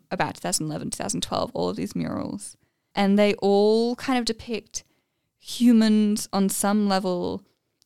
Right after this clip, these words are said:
interacting with or being a part of nature, but in a way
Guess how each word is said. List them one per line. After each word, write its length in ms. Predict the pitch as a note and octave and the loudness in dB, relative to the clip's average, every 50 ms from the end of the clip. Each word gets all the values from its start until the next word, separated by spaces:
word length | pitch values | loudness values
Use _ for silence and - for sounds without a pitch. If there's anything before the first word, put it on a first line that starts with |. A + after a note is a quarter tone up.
| _ _ _ - | _ _ _ -4
interacting 840 | G3+ G#3+ A3 A#3 - A#3+ G#3 G3 E3+ F3+ - - - F#3 F#3 F#3 F3+ | 0 2 2 2 2 2 0 0 0 -2 -2 -2 0 0 2 2 2
with 420 | E3 F3 F3 E3+ E3+ E3 D#3+ - - - | 2 2 2 2 0 -2 -4 -8 -10 -4
or 120 | - F3+ E3+ | -2 -2 0
being 340 | - F3 E3+ E3+ E3+ E3 - - | 0 0 2 2 0 -2 -4 -6
a 140 | D3 C3+ | -6 -6
part 480 | - - - - - F3 F#3 F#3+ - - _ _ - | -8 -12 -14 -8 -6 -2 -2 -2 -4 -6 _ _ -4
of 380 | F#3+ F3+ E3+ E3 - - - - _ _ | -2 -2 -2 -2 -4 -10 -18 -20 _ _
nature, 720 | - G3+ G3 F#3 F#3 F3+ - A3 - - - C4 C#4 D4 D4 | -14 -14 -12 -10 -8 -6 -4 -4 -2 -2 -2 0 0 0 -2
but 140 | - - - | -2 -2 -2
in 120 | G#3+ G#3 G3+ | 0 2 2
a 40 | F#3+ | 2
way 420 | F3+ F3+ F3+ F#3 G3 F#3+ G3+ A3 | 2 0 0 0 -2 -2 -4 -6